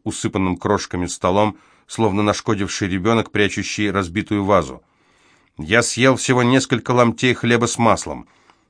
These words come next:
Мы с сержантом Дюрилом ездили покататься и вернулись куда позже, чем собирались.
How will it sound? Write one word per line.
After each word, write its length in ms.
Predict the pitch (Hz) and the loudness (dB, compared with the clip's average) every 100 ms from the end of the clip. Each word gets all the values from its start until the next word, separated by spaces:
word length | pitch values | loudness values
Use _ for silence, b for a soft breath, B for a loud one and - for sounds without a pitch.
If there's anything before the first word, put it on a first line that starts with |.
| _ | _
Мы 340 | 90 101 135 | 0 4 4
с 100 | 135 | 4
сержантом 720 | - 139 101 117 135 131 127 | 2 0 2 2 2 2 -2
Дюрилом 400 | 101 127 131 127 | 2 4 6 6
ездили 460 | 113 120 127 98 117 | 4 4 4 4 2
покататься 720 | 113 113 117 131 131 - 117 | 2 2 2 4 0 2 2
и 260 | - 113 113 | 2 0 4
вернулись 420 | 117 131 127 - | 4 4 4 0
куда 240 | 127 123 | 2 2
позже, 400 | - 131 92 110 | 4 2 2 -2
чем 240 | 101 120 113 | 0 0 0
собирались. 680 | - 113 120 107 - - | -2 0 4 2 2 -8